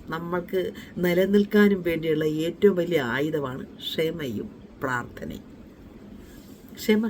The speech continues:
കിട്ടണമെങ്കിൽ പ്രാർത്ഥന വേണം. ഇതിനെ ഒന്ന് അതിജീവിക്കാൻ നമുക്കൊരു ക്ഷമ കിട്ടട്ടെ. ക്ഷമയും സഹനവും ഇല്ലാത്തവൻ ഓടിപ്പോയി ആത്മഹത്യ ചെയ്യാനും ചാകാനും അല്ലെങ്കിൽ വലിയ പ്രശ്നങ്ങൾ ഉണ്ടാക്കാനും കഞ്ചാവടിക്കാനും ജീവിതം ആർക്കും ഇല്ലാത്ത,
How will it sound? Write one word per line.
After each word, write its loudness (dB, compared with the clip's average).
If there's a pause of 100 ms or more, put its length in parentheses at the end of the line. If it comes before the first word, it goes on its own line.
(120)
കിട്ടണമെങ്കിൽ -4 (100)
പ്രാർത്ഥന -6
വേണം. -10 (400)
ഇതിനെ -2
ഒന്ന് -4
അതിജീവിക്കാൻ -4
നമുക്കൊരു -8
ക്ഷമ -6
കിട്ടട്ടെ. 0 (340)
ക്ഷമയും -2
സഹനവും -2
ഇല്ലാത്തവൻ -4
ഓടിപ്പോയി -2
ആത്മഹത്യ -6
ചെയ്യാനും -4
ചാകാനും -6 (320)
അല്ലെങ്കിൽ -2
വലിയ 2
പ്രശ്നങ്ങൾ -6
ഉണ്ടാക്കാനും -6
കഞ്ചാവടിക്കാനും -10
ജീവിതം -2
ആർക്കും -6
ഇല്ലാത്ത, -2